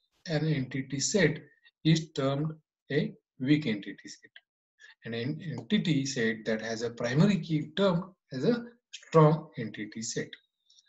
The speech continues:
Now this example, is here, whatever we have given.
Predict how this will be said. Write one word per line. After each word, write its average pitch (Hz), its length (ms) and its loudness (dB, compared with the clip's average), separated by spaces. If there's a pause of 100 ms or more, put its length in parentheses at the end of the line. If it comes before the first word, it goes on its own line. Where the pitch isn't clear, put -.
(280)
Now 127 80 -6
this 151 180 0
example, 156 680 2 (200)
is 120 400 -8
here, 156 260 4 (300)
whatever 123 400 -6
we 110 160 -6
have 117 220 -4
given. 131 280 2